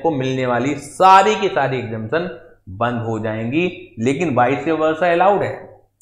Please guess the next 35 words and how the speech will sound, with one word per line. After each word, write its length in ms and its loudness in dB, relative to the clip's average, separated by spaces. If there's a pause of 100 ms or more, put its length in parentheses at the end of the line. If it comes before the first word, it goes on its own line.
(100)
यानी 360 6
कि 400 -2
अगर 160 4
एक 260 4
सिक्किमीज 560 0
man, 480 -4
एक 200 -4
सिक्किमीज 460 2
लड़का 600 0 (160)
नॉन 440 6
सिक्किमीज 640 -2 (260)
लड़की 380 4
से 120 2
शादी 300 2
कर 140 -4
लेता 300 -2
है, 80 0
एक 160 -6
सिक्किमीज 460 0
लड़के 400 4
को 520 -2
दिल्ली 400 2
की 140 0
एक 180 4
लड़की 300 0
पसंद 340 -4
आ 100 2
जाती 500 -4
है 200 4 (640)
तो 160 10 (500)
उस 180 4
लड़के 400 4
की 140 2
एग्जम्पशन 560 -2
बंद 520 2